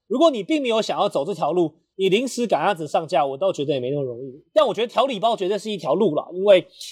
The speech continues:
你就是有机会延续自己的品牌，在他自己家里吃到，然后也不见得要完整的复刻或一样的话，你的压力会变很小。因为我知道有些老板们就希望说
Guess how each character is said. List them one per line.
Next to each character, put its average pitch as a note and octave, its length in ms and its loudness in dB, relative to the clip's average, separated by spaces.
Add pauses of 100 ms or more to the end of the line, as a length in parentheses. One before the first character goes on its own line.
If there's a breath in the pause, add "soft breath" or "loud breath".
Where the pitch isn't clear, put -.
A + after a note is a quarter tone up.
(180 loud breath)
你 E3 160 -2
就 A#3 100 4
是 A3 180 0 (120)
有 F3 160 4
机 A3+ 180 -6
会 A#3+ 180 4
延 F3 160 -2
续 G#3 140 -6
自 F#3 80 -8
己 F#3+ 80 -2
的 D#3+ 100 8
品 C#3+ 220 -4
牌， C3 220 -4
在 D3+ 360 -2 (200)
他 G#3 100 8
自 G#3 80 -4
己 F#3 80 -6
家 E3 220 -2
里 C#3+ 100 -6
吃 D#3 220 -12
到， C3+ 240 4
然 B2+ 120 -12
后 D#3+ 380 0 (140)
也 F#3 180 4
不 A3 180 -6
见 C#4+ 160 -2
得 G#3 60 0
要 G#3+ 120 2
完 G3+ 200 0
整 F#3+ 140 -2
的 D#3+ 100 -2
复 G#3 220 -2
刻 F#3+ 200 -2
或 F#3+ 140 -2
一 C#3+ 140 -10
样 E3+ 200 2 (360)
的 E3 100 -2
话， E3 300 4
你 D3 80 -12
的 E3 80 -8
压 G#3 180 2
力 A3 60 -2
会 G#3+ 120 -4
变 G3 200 -2
很 D#3+ 160 -4
小。 - 200 0 (320 soft breath)
因 C#4 120 -4
为 C4+ 60 2
我 F#3 100 0
知 A3+ 120 -10
道 B3+ 100 2
有 F3+ 80 0
些 A3 140 -6
老 F#3 120 0
板 G3+ 160 0
们 D3 140 -10
就 G3 80 0
希 G#3+ 220 -4
望 G#3+ 100 0
说 A#3 100 -4